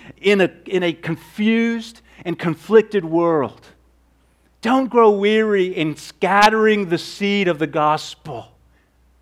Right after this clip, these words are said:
Don't grow weary. The reality is that that confused and conflicted world truly is a thirsty world. They may not even realize it. They don't even realize how parched and dry they are, but they're thirsting.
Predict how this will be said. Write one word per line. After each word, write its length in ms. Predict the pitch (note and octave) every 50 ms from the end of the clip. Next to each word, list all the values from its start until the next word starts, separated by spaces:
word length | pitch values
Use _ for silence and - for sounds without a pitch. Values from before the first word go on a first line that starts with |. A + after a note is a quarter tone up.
| _ _ _ _ _ _
Don't 280 | - A#3+ C4+ C#4+ C4+ G#3+
grow 180 | A3+ A3+ A3 G#3+
weary. 420 | G3+ G3+ G3+ G3+ G3+ G3 D#3 C#3 - - -
The 100 | - G#3
reality 800 | G3+ G#3 G3+ G3 G3 A3 B3+ C4 C#4 C#4 A3+ - - G3 F#3 F3+
is 200 | D#3+ D#3+ D#3+ D#3
that 140 | E3+ D#3+ -
that 180 | F#3+ G#3 G3+ -
confused 560 | - G3+ F#3+ - - G3+ G#3+ A#3 B3 G#3+ G#3+
and 80 | G3
conflicted 480 | - F#3 F3 - - G#3 G#3 G#3 G#3 F#3
world 500 | E3 E3+ F3+ F#3+ G3 F#3 E3 D3 C#3 - - _ _ _ _ _ _ _ _ -
truly 560 | - - - G3 G3+ A3 A#3+ B3 B3 A#3 G#3+
is 480 | F#3+ F3+ E3+ E3+ D#3+ C#3+ C3+ B2+ - - -
a 80 | - -
thirsty 640 | - - _ _ - C3+ C3 A#2+ - - - A#2+ A2
world. 520 | G2+ G2+ G#2 G2+ F#2+ G2 G2+ _ _ _ _ _ _ _ _ _ _ _ _ _ _ _ _
They 140 | - G3+ A#3
may 180 | A3+ G3+ D3+ C3
not 240 | C3+ D3+ D#3+ E3+ F3
even 320 | F3+ D#3 D3+ C#3+ C3 C3
realize 600 | C#3+ E3 F3 F3 D#3 C#3 A#2+ G2+ F2+ F2+ - -
it. 80 | - - _ _ _ _ _ _ _ _ _ _ _ -
They 120 | - A#3
don't 100 | C4+ A#3+
even 300 | G#3 F#3 D#3+ D3 C#3+ D3
realize 500 | F3 G3+ A#3 A#3+ G#3+ G3 E3+ D3+ D3 C#3+
how 200 | - - C#3 C#3+
parched 640 | C3+ - - - - - D3+ C#3+ D3+ D3 - - - -
and 200 | - C3+ B2+ A#2+
dry 500 | A2 A#2 C3 C#3+ C#3 C#3 C3+ C3+ C3+ C3
they 200 | B2 B2+ B2+ D3+
are, 160 | B2+ C3 B2
but 180 | A2+ A#2+ A2+
they're 200 | A#2 C#3 D3 D#3+
thirsting. 760 | D3+ - _ - D3 D#3 D3 - - - _ A#2+ G#2+ F#2+ F#2